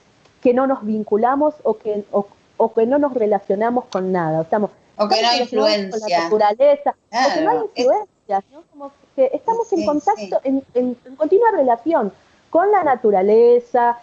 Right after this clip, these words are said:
Speaker 1: con,
Speaker 2: Conectadísimos.
Speaker 1: con, con el cielo, conectadísimo. Entonces,
Speaker 2: Sí.
Speaker 1: este, si, si seguimos, si somos conscientes, si podemos observar ese movimiento,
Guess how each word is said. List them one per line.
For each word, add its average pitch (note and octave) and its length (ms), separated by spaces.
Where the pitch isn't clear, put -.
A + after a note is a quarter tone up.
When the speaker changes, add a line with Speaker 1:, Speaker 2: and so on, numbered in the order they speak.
Speaker 1:
con, A3+ 140
Speaker 2:
Conectadísimos. F4 1000
Speaker 1:
con, E4 120
con D#4+ 140
el C#4 60
cielo, C#4+ 520
conectadísimo. B3 840
Entonces, G3+ 540
Speaker 2:
Sí. E3 400
Speaker 1:
este, A3 560
si, C#4 160
si C4+ 120
seguimos, C4+ 680
si A#3 140
somos F#4+ 280
conscientes, C#4 800
si A3 60
podemos D4 380
observar B3 640
ese D#4 200
movimiento, A#3+ 1200